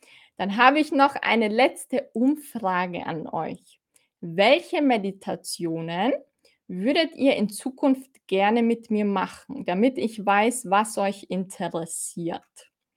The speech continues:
Welche Meditationen würden euch interessieren? Mhm. Eigentlich alle.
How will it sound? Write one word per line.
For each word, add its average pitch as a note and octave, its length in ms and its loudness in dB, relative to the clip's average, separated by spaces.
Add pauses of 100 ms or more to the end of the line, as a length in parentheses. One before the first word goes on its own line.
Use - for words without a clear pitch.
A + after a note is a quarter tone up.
(560)
Welche B3 520 4
Meditationen G3 1400 -2
würden A#3 360 4
euch F#3+ 600 0 (300)
interessieren? F#3 1200 -2 (920)
Mhm. F#3 500 0 (1300)
Eigentlich B3+ 800 0
alle. F3 520 4